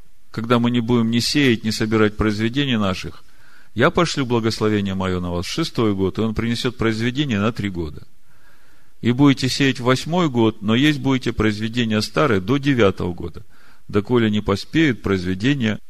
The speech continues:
его, будете есть старое. Землю не должно продавать навсегда, ибо моя земля.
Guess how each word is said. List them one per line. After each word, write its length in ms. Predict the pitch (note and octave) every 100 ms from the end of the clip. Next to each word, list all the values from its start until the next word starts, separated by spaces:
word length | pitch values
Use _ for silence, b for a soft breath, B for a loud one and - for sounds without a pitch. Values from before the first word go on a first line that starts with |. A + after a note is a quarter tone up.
| - -
его, 340 | G2+ G2 F#2
будете 400 | F2 B2 B2 F#2+
есть 180 | F#2+ F#2+
старое. 360 | - D#2+ - - - b b b b b -
Землю 400 | G#2+ C3+ A2+ A2
не 100 | G#2
должно 340 | G#2 G#2 D3+
продавать 460 | E3+ D#3+ D#3+ D#3+ D#3
навсегда, 480 | C#3+ - C#3 C3+ C3
ибо 180 | B2
моя 260 | B2 A#2 A2
земля. 380 | A2 G2+ G2